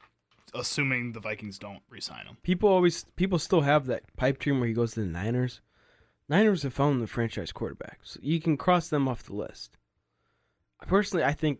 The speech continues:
Speaker 2: the Jets should trade for him right now, but
Speaker 1: Mm-hmm.
Speaker 2: they will not do that. They refuse to. Are they tanking? Are they what? I don't know.
Speaker 1: We'll, we'll get to that. We'll get
Speaker 2: See, and they're not gonna do it 'cause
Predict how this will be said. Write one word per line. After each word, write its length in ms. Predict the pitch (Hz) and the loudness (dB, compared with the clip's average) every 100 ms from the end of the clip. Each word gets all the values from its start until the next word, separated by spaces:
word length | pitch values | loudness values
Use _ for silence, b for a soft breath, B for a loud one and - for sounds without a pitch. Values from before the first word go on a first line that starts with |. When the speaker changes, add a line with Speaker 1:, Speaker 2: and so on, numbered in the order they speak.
| _ 123 | _ -12
Speaker 2:
the 60 | |
Jets 280 | 110 117 101 | -6 -6 -6
should 140 | - - | -10 -6
trade 260 | 151 139 | 0 0
for 160 | - 113 | 0 -8
him 140 | 92 | -6
right 200 | 87 78 | -10 -8
now, 440 | 95 135 143 82 - | 0 2 2 -2 -12
but 120 | 113 110 | -14 -4
Speaker 1:
Mm-hmm. 60 | |
Speaker 2:
they 280 | 110 113 113 | 0 0 0
will 240 | 113 117 123 | -2 -2 0
not 180 | 135 | 0
do 140 | - 185 | 4 6
that. 240 | 160 160 | 6 4
They 80 | 135 | 2
refuse 420 | 131 131 175 143 - | 0 2 2 0 -2
to. 100 | - | -16
Are 800 | - _ _ _ _ _ _ 101 | -18 _ _ _ _ _ _ -8
they 100 | 85 | -4
tanking? 500 | - 156 156 170 131 | 2 2 4 2 2
Are 60 | |
they 120 | 107 101 | -2 0
what? 300 | 135 151 - | 4 4 2
I 80 | 127 | -8
don't 140 | 131 117 | -6 -6
know. 180 | - - | -8 -14
Speaker 1:
We'll, 120 | 90 | -4
we'll 140 | 156 143 | -2 -2
get 140 | 104 | -4
to 80 | - | -14
that. 160 | 69 - | -18 -20
We'll 100 | 110 | -20
get 100 | _ _ _ b b b b | _ _ _ b b b b
Speaker 2:
See, 300 | - 147 143 - _ _ 131 | -8 -4 -4 -6 _ _ -2
and 80 | |
they're 80 | 143 | 2
not 140 | 170 165 | 4 4
gonna 140 | 151 | 2
do 160 | 147 165 | 4 4
it 100 | 135 | 2
'cause 180 | - | -6